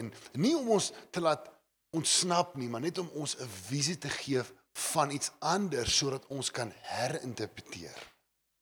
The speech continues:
wat ons sien onder, reg? Jy weet, soos, ehm, ek, ek, ek het gister die voorreg gehad om hier oor die dorp te vlieg. Dit was regtig amazing. En ek het oor my huis gevlieg. En ek lê baie in my bed en dan, en dan is ek onder my huis.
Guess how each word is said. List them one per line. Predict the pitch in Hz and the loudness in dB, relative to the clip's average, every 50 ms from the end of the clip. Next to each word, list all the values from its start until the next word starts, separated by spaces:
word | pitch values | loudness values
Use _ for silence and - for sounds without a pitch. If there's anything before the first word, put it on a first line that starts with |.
| _ - | _ -12
wat | 104 - - | -10 -8 -6
ons | 107 - - | -4 -2 -2
sien | - 110 98 - | -2 -4 -4 -8
onder, | - 90 82 78 - - - - | -10 -10 -10 -10 -12 -16 -14 -10
reg? | 87 92 107 110 - - - _ _ _ _ _ - - - - _ _ _ - | -8 -6 -6 -6 -8 -12 -14 _ _ _ _ _ -20 -20 -20 -20 _ _ _ -6
Jy | 120 | 0
weet, | 117 131 131 - - | 2 2 2 2 0
soos, | 131 - - - - - _ _ _ _ _ _ _ _ _ _ _ _ _ - _ _ _ _ _ _ _ _ - | -2 -2 -2 -4 -6 -8 _ _ _ _ _ _ _ _ _ _ _ _ _ -20 _ _ _ _ _ _ _ _ -8
ehm, | 104 110 107 101 - - - - - - - - - - - _ _ - - | -6 -6 -4 -2 -2 -2 -2 -2 -4 -6 -8 -10 -14 -16 -20 _ _ -18 -12
ek, | - 107 110 | -10 -10 -10
ek, | - 113 110 - - - - - - - - | -10 -10 -12 -10 -12 -10 -10 -10 -10 -8 -8
ek | 120 120 | -6 -4
het | 123 - | -2 -2
gister | 143 131 - 131 | -2 0 0 0
die | 123 - | 0 0
voorreg | - 120 120 120 120 - | 0 2 4 4 4 4
gehad | - 110 104 107 104 - | 4 2 0 0 0 -2
om | 107 101 | -4 -4
hier | 104 101 104 | -4 -2 -2
oor | 110 104 | -2 -2
die | 95 87 | -2 -4
dorp | 92 90 92 90 - | -2 -2 -4 -4 -6
te | - 92 | -8 -10
vlieg. | - - 90 85 - - | -8 -8 -10 -10 -10 -10
Dit | 98 101 | -8 -8
was | 104 104 | -4 -2
regtig | 104 98 90 - 113 - 92 | -2 -4 -4 -4 -8 -8 -10
amazing. | 90 90 87 85 78 85 85 87 | -10 -12 -12 -12 -12 -14 -12 -12
En | 95 | -12
ek | 92 98 | -10 -6
het | 110 110 | -4 -2
oor | 110 113 | 0 0
my | 110 98 | 0 0
huis | 98 98 95 - 113 | 0 -2 -4 -4 -6
gevlieg. | - - - 92 85 - - - - - - - - - - - | -8 -12 -10 -10 -10 -12 -14 -16 -14 -14 -12 -12 -14 -16 -16 -12
En | 95 101 | -10 -8
ek | 98 95 113 | -4 -2 -2
lê | 120 123 | 0 2
baie | 101 110 113 120 | 2 2 2 2
in | 123 120 | 0 0
my | 107 87 | -2 -2
bed | 92 101 104 - - 104 | -2 -2 -2 -2 -4 -6
en | 101 | -6
dan, | 98 95 90 - _ - 90 | -8 -8 -10 -14 _ -16 -14
en | 90 | -14
dan | 87 90 85 - _ - - _ _ _ _ _ _ _ _ _ _ - - | -14 -14 -16 -20 _ -20 -20 _ _ _ _ _ _ _ _ _ _ -10 -6
is | 107 - | -6 -6
ek | - - - - 123 | -6 -8 -6 -4 -2
onder | 120 113 104 95 95 | 0 0 0 -2 -4
my | 92 92 90 87 82 | -6 -8 -10 -10 -10
huis. | 85 - - - | -10 -10 -8 -8